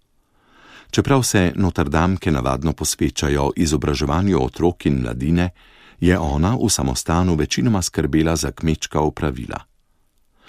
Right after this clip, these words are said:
Bogu se zahvaljuje za milost, da je lahko vztrajala dolga desetletja, kljub težkim preizkušnjam, ki so zaznamovale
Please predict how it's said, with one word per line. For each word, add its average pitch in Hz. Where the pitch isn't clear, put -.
Bogu 85
se 87
zahvaljuje 69
za 65
milost, 78
da 78
je 76
lahko 101
vztrajala 78
dolga 87
desetletja, 73
kljub 151
težkim 87
preizkušnjam, 71
ki -
so 76
zaznamovale 69